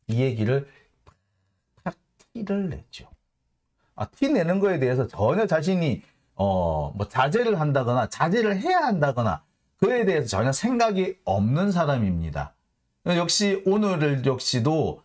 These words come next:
상당히 파문이 장난이 아니었나 봐요. 용산 기자실 분위기 아주 살벌했다고 합니다. 자,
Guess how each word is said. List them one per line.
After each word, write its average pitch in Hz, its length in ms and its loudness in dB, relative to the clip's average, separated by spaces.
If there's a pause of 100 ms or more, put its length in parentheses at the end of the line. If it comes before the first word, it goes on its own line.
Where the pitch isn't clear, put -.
(120)
상당히 160 760 0 (180)
파문이 175 440 0
장난이 139 460 0
아니었나 107 500 0
봐요. 73 240 -10 (240)
용산 160 380 0
기자실 160 380 0
분위기 135 540 0 (140)
아주 190 240 0
살벌했다고 311 1400 -2
합니다. 87 480 -4 (340)
자, - 460 -2